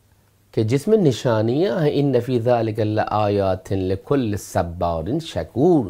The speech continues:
کہ جو صابر بھی ہے، شاکر بھی ہے۔ پھر ہم نے عرض کیا تھا کہ ہر نبی کے ماننے والے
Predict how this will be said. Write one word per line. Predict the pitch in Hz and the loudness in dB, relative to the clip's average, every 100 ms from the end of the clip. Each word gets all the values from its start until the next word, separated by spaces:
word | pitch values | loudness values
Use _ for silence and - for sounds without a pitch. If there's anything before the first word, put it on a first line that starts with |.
| - - | -8 -10
کہ | 90 | -6
جو | 87 | -6
صابر | 104 - 82 98 | -6 -4 -4 -2
بھی | 156 170 | -2 -4
ہے، | |
شاکر | - 82 69 - | -4 -8 -10 -12
بھی | - - | -14 -20
ہے۔ | - _ _ _ _ - - - - - - | -20 _ _ _ _ -20 -20 -20 -20 -10 2
پھر | 247 | 2
ہم | 226 | 4
نے | 214 | 2
عرض | 202 175 156 | 2 2 0
کیا | 143 120 | 2 2
تھا | 110 117 131 165 - _ _ | 2 0 0 -2 -8 _ _
کہ | - 139 160 165 160 - - _ _ _ _ _ - - | -2 2 4 2 0 -6 -20 _ _ _ _ _ -14 0
ہر | 202 202 | 2 4
نبی | 156 135 185 | 4 2 0
کے | 160 | 0
ماننے | 127 117 101 101 92 | 0 0 0 0 -2
والے | 85 80 | -2 -4